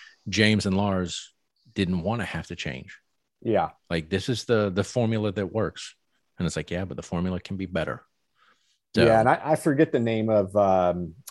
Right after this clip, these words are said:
Speaker 2: the therapist or doctor that they worked with, but they've
Speaker 1: Yeah.
Speaker 2: also said he's probably a big reason they're still together.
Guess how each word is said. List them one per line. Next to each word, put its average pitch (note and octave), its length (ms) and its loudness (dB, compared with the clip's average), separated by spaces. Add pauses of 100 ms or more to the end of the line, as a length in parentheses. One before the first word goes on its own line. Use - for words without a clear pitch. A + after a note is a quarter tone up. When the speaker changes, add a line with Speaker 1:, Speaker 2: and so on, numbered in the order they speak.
(440)
Speaker 2:
the F2+ 600 -2 (260)
therapist G2+ 520 -4
or F2+ 40 -2
doctor F#2 420 -2
that F2 120 -8
they E2+ 100 -4
worked F2 320 -4
with, E2+ 380 -4
but F2 140 -8
they've G2+ 80 0
Speaker 1:
Yeah. G2 140 2
Speaker 2:
also G2 280 0
said F2+ 400 -4
he's G2+ 240 -6
probably F#2+ 340 0
a F2 40 -4
big E2+ 200 -6
reason F2+ 280 -8
they're E2 120 -8
still E2+ 220 -12
together. E2 500 -6